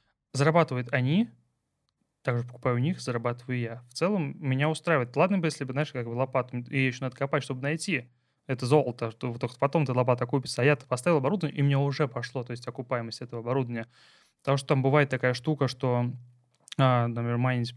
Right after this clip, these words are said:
там, курс упал, а майнить менее выгодно, да, но это не проблема ни ребят, это проблема больше моя, то, что я риск-менеджмент не учитывал, потому что я когда заходил в тот же майнинг, я прекрасно себе давал отчетность о том, что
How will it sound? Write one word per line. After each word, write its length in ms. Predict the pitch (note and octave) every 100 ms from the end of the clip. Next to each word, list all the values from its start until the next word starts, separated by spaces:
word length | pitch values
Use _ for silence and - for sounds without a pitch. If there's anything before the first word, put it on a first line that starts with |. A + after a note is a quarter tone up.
| - -
там, 180 | A#2
курс 260 | - D#3+ C3+
упал, 240 | C3 F#3
а 40 | D#3+
майнить 280 | C#3+ C#3+ B2
менее 240 | C#3+ C#3
выгодно, 360 | G3+ G#3 C#3 B2+
да, 120 | D#3
но 60 | C3+
это 160 | C3
не 80 | C3
проблема 320 | C3 C#3 C#3 B2+
ни 100 | B2
ребят, 320 | B2 C#3 C3+
это 140 | B2+
проблема 340 | B2+ B2 B2+ B2
больше 240 | B2+ -
моя, 160 | C#3 D3
то, 120 | C3
что 160 | - B2+
я 60 | A#2+
риск-менеджмент 560 | A#2+ C#3 C3 A#2+ A#2
не 60 | A#2+
учитывал, 400 | A#2+ - B2 A#2
потому 220 | A#2+ B2
что 120 | A#2+ C#3
я 20 |
когда 160 | C3 A#2+
заходил 360 | A#2+ B2+ C#3
в 40 | A#2+
тот 120 | C3
же 80 | B2
майнинг, 380 | C#3+ F#3+ D#3 - _ _ _ _ _ _
я 100 | C3
прекрасно 360 | B2 C3 D3 C3+
себе 120 | C3 C3
давал 220 | C3+ B2+
отчетность 460 | A#2+ G3+ G3 C#3+
о 60 | B2+
том, 200 | F3+ G#3
что 340 | - C#3 C3+